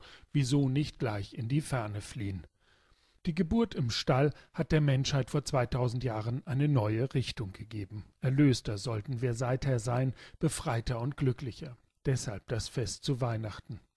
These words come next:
Auch wenn heute viele die Botschaft nicht mehr hören können und ihnen das Fest zum Halse raushängt,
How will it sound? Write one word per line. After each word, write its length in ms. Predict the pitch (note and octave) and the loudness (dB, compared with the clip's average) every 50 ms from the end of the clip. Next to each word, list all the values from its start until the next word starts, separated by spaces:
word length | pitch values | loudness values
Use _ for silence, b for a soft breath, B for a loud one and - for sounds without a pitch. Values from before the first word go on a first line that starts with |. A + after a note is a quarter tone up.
| _ _ | _ _
Auch 140 | - C3 C3 | -8 -6 -2
wenn 240 | D3+ C#3 C3+ A2+ G#2 | -2 -2 0 -2 -2
heute 300 | G#2+ G2+ G2 - A2+ G2+ B B B B | -4 -4 -6 -6 -8 -10 B B B B
viele 300 | B - C#3+ C3+ B2+ A#2+ | B -2 -2 0 0 -2
die 140 | A2 C3 A#2 | -2 -4 -4
Botschaft 500 | A#2 C#3 C#3 C#3 - - C3 A#2 - D3 | 0 0 0 0 0 -2 -2 -2 -2 -2
nicht 200 | C#3 - - - | -4 -4 -2 0
mehr 160 | C#3+ C3 B2 | 0 2 4
hören 360 | C3+ D3+ D3 C#3 C3+ C3+ B2+ | 4 4 4 4 4 0 0
können 280 | - C#3 B2 A#2+ B2 A#2+ | 0 0 -2 0 0 0
und 160 | B2+ C#3 - | -2 -2 0
ihnen 140 | E3+ C#3+ C3+ | 0 0 2
das 200 | C3+ C3 - - | 2 0 -2 -2
Fest 340 | - D#3 C#3 - - - | 0 0 0 0 -2 -4
zum 200 | - F3 D#3 B2 | -2 0 0 2
Halse 380 | C3 D3+ D3 C#3+ - - D3 - | 2 2 2 2 2 0 -2 0
raushängt, 540 | - C3+ C3+ C#3+ - - D3 C#3+ C3+ B2+ | 2 0 0 0 0 0 0 0 -2 -2